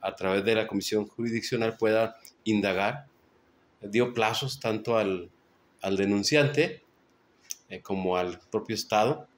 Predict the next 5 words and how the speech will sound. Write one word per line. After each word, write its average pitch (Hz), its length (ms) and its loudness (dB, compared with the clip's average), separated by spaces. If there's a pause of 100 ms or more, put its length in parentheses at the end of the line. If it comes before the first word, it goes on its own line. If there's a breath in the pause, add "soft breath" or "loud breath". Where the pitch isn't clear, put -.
(140)
un 107 320 2
el-, 107 220 2 (120)
eh, 95 420 -2
elemento, 104 800 0 (1000 soft breath)
eh, 76 560 -4